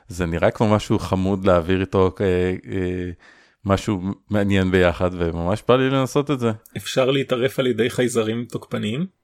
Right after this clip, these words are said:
Speaker 1: אני לא בדקתי את כל האפשרויות, זה מין דבר כזה שהוא ממש קצר, כן, זה משחק
Speaker 2: כן.
Speaker 1: של שישה עמודים, אבל זה, הקטע הוא שיש פה כאילו המון המון שילובים אפשריים,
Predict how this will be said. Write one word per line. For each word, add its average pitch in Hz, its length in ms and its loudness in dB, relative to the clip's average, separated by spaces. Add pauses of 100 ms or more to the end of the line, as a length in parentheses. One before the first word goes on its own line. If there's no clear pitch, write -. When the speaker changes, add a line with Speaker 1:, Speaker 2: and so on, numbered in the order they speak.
(140)
Speaker 1:
אני 80 300 -4
לא 101 540 0 (180)
בדקתי 147 520 0
את 156 100 0
כל 160 220 4
האפשרויות, 147 560 4
זה 90 100 0 (380)
מין 113 280 2
דבר 117 200 6
כזה 120 240 -2
שהוא 92 840 -2
ממש 87 260 2
קצר, - 360 2
כן, 85 180 -4
זה 82 60 -6
משחק 82 200 -10
Speaker 2:
כן. - 80 -2
Speaker 1:
של 95 80 -4
שישה 95 300 -6
עמודים, 92 380 -4 (480)
אבל 85 220 -2
זה, 85 240 4
הקטע 107 380 0
הוא 110 60 2
שיש 101 200 -2
פה - 220 -6
כאילו 98 180 0
המון 98 220 2
המון 98 180 0
שילובים 95 520 2
אפשריים, 87 560 0